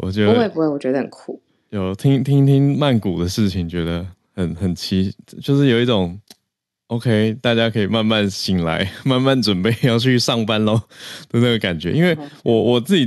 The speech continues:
Speaker 1: 对曼谷很强烈的印象就是车真的非常多，
Speaker 2: 嗯。
Speaker 1: 就像你刚刚讲的，而且
Speaker 2: 对。
Speaker 1: 常常在塞车。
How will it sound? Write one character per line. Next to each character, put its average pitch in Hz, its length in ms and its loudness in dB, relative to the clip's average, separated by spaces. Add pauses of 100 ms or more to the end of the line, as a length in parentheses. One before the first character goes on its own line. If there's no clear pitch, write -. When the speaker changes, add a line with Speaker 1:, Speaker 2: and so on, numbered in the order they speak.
(120)
Speaker 1:
对 151 120 0
曼 139 300 2
谷 90 200 -2
很 87 200 -4
强 95 240 -2
烈 120 120 4
的 113 60 4
印 110 140 4
象 101 240 2
就 95 100 -2
是 92 300 0
车 143 260 0
真 104 160 0
的 98 80 4
非 107 220 0
常 82 180 0
多， 85 160 -2
Speaker 2:
嗯。 85 40 0
Speaker 1:
就 92 60 -2
像 92 140 -2
你 82 80 -4
刚 87 140 -6
刚 87 100 -6
讲 90 200 -10
的， - 100 -14
而 120 80 -4
且 131 180 2
Speaker 2:
对。 131 220 -6 (240)
Speaker 1:
常 123 180 0
常 123 160 6
在 131 120 4
塞 92 320 -2
车。 82 380 -8